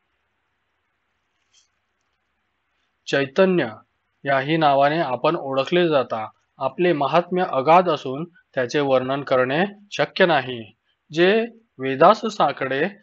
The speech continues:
जे शब्दांशी नाकडे, जे सत्शिष्यास रोकडे अलभ्य लाभे. ज्या ब्रह्माविषयी प्रत्यक्ष बोलण्याची वेळ आली तर वेदांनाही अडचण पडते.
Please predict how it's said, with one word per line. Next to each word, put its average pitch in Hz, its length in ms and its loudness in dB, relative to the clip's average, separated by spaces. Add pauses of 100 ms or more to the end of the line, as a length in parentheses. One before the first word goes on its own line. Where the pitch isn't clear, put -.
(200)
जे 156 160 0
शब्दांशी 156 640 -2
नाकडे, 143 580 0 (380)
जे 143 260 -2
सत्शिष्यास 151 800 -4
रोकडे 139 600 -2 (340)
अलभ्य 143 480 2
लाभे. 120 640 -2 (520)
ज्या 170 380 4 (100)
ब्रह्माविषयी 151 800 -4
प्रत्यक्ष 147 540 -6
बोलण्याची 151 720 -4
वेळ 170 260 2
आली 143 320 0
तर 143 480 0 (960)
वेदांनाही 160 640 2
अडचण 135 440 0
पडते. 127 500 -4